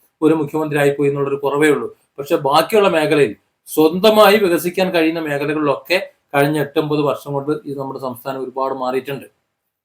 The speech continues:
ഒരുപാട് മാറിയിട്ടുണ്ട്. ആ കാര്യത്തിൽ സംശയമില്ല. അതുപോലെ തന്നെയാണ് മതത്തിന്റെ രീതിയിലുള്ള ഈ ഒരു മാറ്റവും. ഇന്ന് ഹിന്ദു എന്ന് പറയുന്ന ആ ഒരു വിഭാഗം ഇന്ത്യയിൽ കാണിച്ചു കൂട്ടുന്ന ഈ ഒരു വിഭാഗീയതയും ഈ പ്രശ്നവും ആഫ്രിക്കയിലെ ഹിന്ദുക്കൾക്കറിയില്ല.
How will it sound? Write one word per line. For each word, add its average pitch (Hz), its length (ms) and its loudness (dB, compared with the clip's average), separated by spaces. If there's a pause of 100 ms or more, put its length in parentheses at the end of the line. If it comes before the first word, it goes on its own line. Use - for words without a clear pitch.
ഒരുപാട് 185 480 6
മാറിയിട്ടുണ്ട്. 143 400 2
ആ 131 40 0
കാര്യത്തിൽ 135 280 -4
സംശയമില്ല. 151 600 -4 (320)
അതുപോലെ 208 540 6
തന്നെയാണ് 165 420 2
മതത്തിന്റെ 156 480 -4
രീതിയിലുള്ള 131 440 -6
ഈ 131 80 0
ഒരു 131 60 -4
മാറ്റവും. 123 400 -6 (440)
ഇന്ന് 208 180 6
ഹിന്ദു 202 380 4 (120)
എന്ന് 202 140 0
പറയുന്ന 156 400 2 (380)
ആ 151 60 4
ഒരു 196 160 4
വിഭാഗം 160 520 2
ഇന്ത്യയിൽ 220 480 0
കാണിച്ചു 170 320 2
കൂട്ടുന്ന 143 380 -2 (420)
ഈ 214 160 4
ഒരു 220 60 2
വിഭാഗീയതയും 160 640 2
ഈ 175 140 -4 (100)
പ്രശ്നവും 143 420 -2 (500)
ആഫ്രിക്കയിലെ 202 640 6
ഹിന്ദുക്കൾക്കറിയില്ല. 147 760 -2